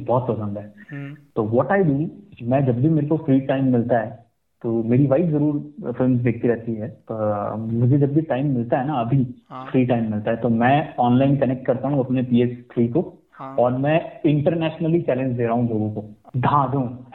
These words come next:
Speaker 1: तो I used to play Tekken seven, I used to play W W F और God of War के sense वगैरह, ये जो गेम्स हैं, ये खेलता हूँ मैं और challenge देता हूँ लोगों को,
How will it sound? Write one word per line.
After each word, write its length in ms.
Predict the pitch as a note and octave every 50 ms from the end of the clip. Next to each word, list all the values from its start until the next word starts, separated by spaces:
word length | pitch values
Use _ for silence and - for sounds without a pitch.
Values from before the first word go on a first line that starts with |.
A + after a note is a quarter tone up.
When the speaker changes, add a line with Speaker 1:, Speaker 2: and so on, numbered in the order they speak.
| - - - -
Speaker 1:
तो 60 | B2+
I 260 | B2 B2 B2+ B2+ C3
used 240 | C3 C3+ G#3 F#3+ F3
to 40 | E3+
play 240 | D3 D3 D#3 D#3 D3
Tekken 220 | D3+ C3 C#3 C#3+ C#3+
seven, 400 | B2+ C#3 C3+ C3 C#3 C3+ C#3 C#3
I 80 | C3 C3 C3
used 120 | B2 B2+
to 80 | C#3 B2+
play 140 | C3 C3+
W 240 | C3 B2+ B2 B2+ C3+
W 240 | B2+ B2+ B2+ B2+ B2+
F 320 | B2+ B2+ B2 B2 - -
और 280 | C3 A#2 A2 A2 A2+ A#2
God 320 | A2+ A#2+ A#2 A#2 B2 B2+
of 100 | A#2 A2+
War 200 | B2+ A#2+ A#2+ A#2
के 100 | A#2+ B2+
sense 240 | A#2+ - B2+ B2 A#2+
वगैरह, 260 | B2 A#2+ A#2 B2 B2
ये 80 | B2 B2
जो 100 | A#2+ A#2+
गेम्स 280 | A2 A#2 A#2 A#2 A2+ A#2
हैं, 80 | A#2+
ये 80 | B2 A#2+
खेलता 280 | A#2+ A#2+ A#2 A2 B2+
हूँ 140 | B2 A#2 A2
मैं 60 | A#2
और 240 | A#2+ C3 C3 C3 - -
challenge 260 | C3 B2+ C3+ C#3 B2+
देता 180 | B2 A#2 A#2+ C3
हूँ 100 | D3+ C3+
लोगों 180 | A2+ G#2 G#2
को, 200 | G#2 G#2 G2+ -